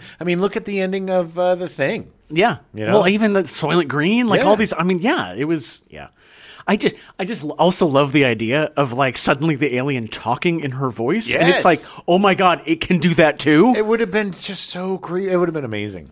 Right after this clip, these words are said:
Speaker 2: Yeah. For the filming of the chestburster scene, the cast members knew that the creature would be bursting out of Hurt and had seen the chestburster puppet, but they had not been told that fake blood would also be bursting out in every direction from high-pressure pumps and squibs.
Speaker 1: Yeah.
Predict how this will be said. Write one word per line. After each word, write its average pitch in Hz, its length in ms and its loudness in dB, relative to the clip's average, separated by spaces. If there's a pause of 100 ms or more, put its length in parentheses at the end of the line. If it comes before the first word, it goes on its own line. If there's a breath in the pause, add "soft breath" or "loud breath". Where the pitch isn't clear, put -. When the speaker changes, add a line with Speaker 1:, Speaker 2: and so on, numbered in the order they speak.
Speaker 2:
Yeah. 67 160 -16 (500 loud breath)
For 180 140 2
the 165 80 2
filming 220 240 4
of 190 60 4
the 160 60 0
chestburster 151 600 -2
scene, 120 320 -4
the 131 80 -6
cast 139 300 -8
members 127 260 -8
knew 135 160 -2
that 123 140 -4
the 95 40 -16
creature 120 300 -10
would 101 160 -8
be 107 120 -10
bursting 127 420 -6
out 196 200 2
of 165 120 2
Hurt 104 500 -8
and 117 160 -10
had 107 160 -10
seen 135 200 -4
the 113 80 -6
chestburster - 600 -8
puppet, - 460 -2 (240 soft breath)
but 135 140 -8
they 135 100 0
had 123 220 -4
not 156 180 0
been 143 160 -2
told 135 300 -2
that 123 180 -4
fake 170 360 -2
blood 214 320 2
would 175 120 4
also 151 240 2
be 147 120 0
bursting 147 360 0
out 135 160 0 (220 loud breath)
in 160 140 -4
every 220 320 0
direction 160 480 0
from 135 180 -2
high-pressure 147 460 -2
pumps 127 280 -4
and 113 100 -10
squibs. 76 400 -12
Speaker 1:
Yeah. 127 180 -4